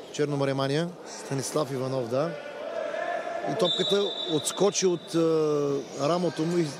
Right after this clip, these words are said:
удари по главата Марко Костич. Отново Станислав добре се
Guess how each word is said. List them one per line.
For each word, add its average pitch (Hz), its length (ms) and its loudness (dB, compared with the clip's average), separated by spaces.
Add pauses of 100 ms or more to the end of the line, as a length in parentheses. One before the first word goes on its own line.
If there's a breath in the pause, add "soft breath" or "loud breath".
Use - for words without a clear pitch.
(160)
удари 160 240 2
по 147 120 -6
главата 143 560 2
Марко 147 260 -2 (120)
Костич. 160 520 -2 (1200)
Отново 151 340 2
Станислав 165 460 2 (920)
добре 143 260 2
се 143 300 0